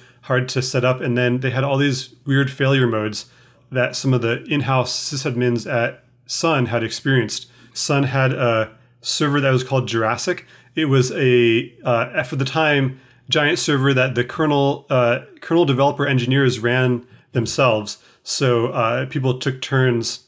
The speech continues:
being primarily responsible for that. And it used U F S and it used the Solaris volume manager. And I think that, uh, there were some horror stories that pre-, predated my arrival about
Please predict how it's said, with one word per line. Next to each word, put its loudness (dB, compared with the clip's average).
being 0
primarily 2
responsible -2
for -4
that. -2
And -2
it -4
used 0
U 4
F -2
S -2
and 2
it -2
used 2
the 2
Solaris 0
volume 0
manager. -2
And 2
I 2
think 0
that, 2
uh, 2
there 2
were 2
some -2
horror 6
stories 2
that -2
pre-, 0
predated 0
my 2
arrival 2
about 0